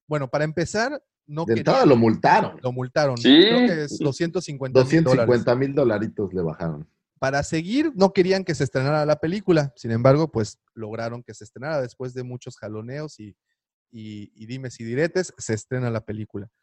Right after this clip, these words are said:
Speaker 1: Y tres, pues, aparte de la multa económica, lo sancionaron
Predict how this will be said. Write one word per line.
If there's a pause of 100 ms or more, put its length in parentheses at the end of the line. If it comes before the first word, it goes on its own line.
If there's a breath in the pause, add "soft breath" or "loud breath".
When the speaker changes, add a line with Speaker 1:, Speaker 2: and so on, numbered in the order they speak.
(460)
Speaker 1:
Y (120)
tres,
pues, (460)
aparte
de
la
multa
económica,
lo
sancionaron